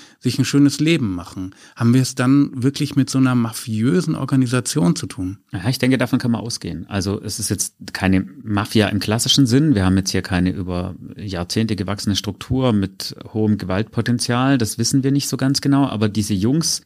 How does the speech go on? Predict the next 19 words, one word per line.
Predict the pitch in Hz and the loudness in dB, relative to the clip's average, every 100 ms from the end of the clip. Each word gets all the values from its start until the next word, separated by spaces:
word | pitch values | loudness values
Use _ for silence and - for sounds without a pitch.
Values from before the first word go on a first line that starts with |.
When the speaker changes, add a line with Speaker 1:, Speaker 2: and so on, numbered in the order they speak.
| _ | _
Speaker 2:
aus | 98 101 - | -2 0 0
der | - | 0
Nähe | 92 92 | 0 0
von | 92 90 | 0 0
München, | 92 127 185 196 175 165 | 2 4 2 0 0 0
die | 123 98 | -2 -2
diese | 95 - | -4 -6
Abholer | 107 - 139 | -8 -4 -2
gemacht | 127 123 113 - | 0 -2 -2 -4
haben, | 117 110 107 | -2 0 -2
die | - 107 107 | 0 -2 2
wären, | 101 110 | 2 2
glaube | 107 104 107 | 2 0 0
ich, | 110 104 | 0 2
nicht | 123 120 | 2 2
auf | 110 104 | -2 -4
die | 113 | -6
Idee | 104 98 | -4 -4
gekommen, | 95 101 - 92 90 90 | -4 -6 -6 -4 -2 -2